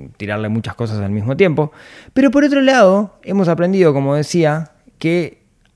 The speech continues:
existe otro mundo dentro de las inversiones que no necesariamente está ligado con el sistema financiero, sino que está más ligado con la economía real. Y cuando digo economía real no me refiero simplemente a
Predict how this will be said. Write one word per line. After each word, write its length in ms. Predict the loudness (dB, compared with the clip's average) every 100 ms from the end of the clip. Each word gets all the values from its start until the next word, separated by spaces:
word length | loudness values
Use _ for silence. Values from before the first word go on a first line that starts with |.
| -8
existe 380 | -6 -4 0 0
otro 200 | 0 2
mundo 380 | 2 2 0
dentro 240 | 0 -2 -4
de 60 |
las 180 | -6 -6
inversiones 560 | -6 -6 -6 -4 -4 -6
que 160 | -4
no 320 | -2 2 2 2
necesariamente 600 | 0 -2 -4 -2 -2 -4
está 180 | -2 -2
ligado 400 | 0 0 0 0
con 100 | -4
el 100 | -6
sistema 360 | -6 -4 -4
financiero, 600 | -4 -6 0 2 2 0 -8 _ -20 -20 _
sino 200 | -2 0
que 60 | 0
está 260 | -2 -4
más 240 | -2 -2 0
ligado 400 | 0 2 2 2
con 160 | 0
la 80 | -2
economía 540 | -2 -6 -4 -4 -6 -6
real. 480 | -8 -8 -10 -12 -20 _ -20 _
Y 60 | -2
cuando 240 | 2 4
digo 120 | 4
economía 420 | 4 2 2 2
real 340 | 2 4 2 2
no 100 | 0
me 100 | 0
refiero 880 | 0 -2 0 2 2 -2 -4 -12 _
simplemente 640 | -8 -6 -4 -4 -4 -4
a 360 | -2 -4 -6 -12